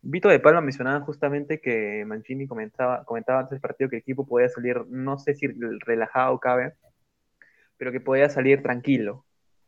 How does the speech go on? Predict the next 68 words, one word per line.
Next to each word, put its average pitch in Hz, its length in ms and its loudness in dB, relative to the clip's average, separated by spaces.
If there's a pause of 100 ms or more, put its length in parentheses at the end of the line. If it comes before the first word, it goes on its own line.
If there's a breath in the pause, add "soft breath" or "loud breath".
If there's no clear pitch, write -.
(120)
teniendo 131 260 0
en 135 60 -2
cuenta 131 240 0
que 120 80 0
no 120 80 2
tenían 123 180 -2
que 123 60 -2
apurarse, 120 520 4
que 117 60 -6
no 117 80 -4
tenían 120 220 -6
la 117 100 0
presión 120 260 -4
de 117 80 -2
un 120 180 -6
marcador 113 340 0
encima, 117 580 -2
de 107 140 -2
que, 104 380 -4 (320)
eh, 107 640 -2
que 107 360 2 (180)
solamente 123 280 -10
con 117 120 -6
un 117 60 -8
gol 117 120 0
clasificaban, 113 680 -6
no 123 100 -4
lo 120 80 -2
sé 123 120 2
por - 140 -2
qué - 80 -2
lado 117 180 4
iba. 113 160 0 (580)
Entonces 151 200 6
justamente 170 380 6
mencionaban 143 480 2
que 113 480 2
si 127 120 0
eso, 139 260 -2
cómo 139 260 -4
podía 127 200 2
influir 131 260 -2
eso 127 140 0
en 127 80 -4
el 107 80 -6
equipo, 120 360 -6
¿no? 107 120 -6
O 110 40 -16
sea, 113 200 -2
tanta 139 240 2
tranquilidad, 117 640 -2
cómo 120 260 -6
podía 113 160 -2
terminar 113 240 -8
influyendo, 120 520 -4
y 120 120 -8
pues - 260 -20
terminó 107 220 -20
influyendo 113 260 -8
de 117 80 -8
la 104 80 -10
peor 117 240 -4
forma 135 200 -2
porque - 260 -16
Italia 113 200 -2
quedó, 113 140 0
quedó 120 300 2
eliminada. 135 440 -4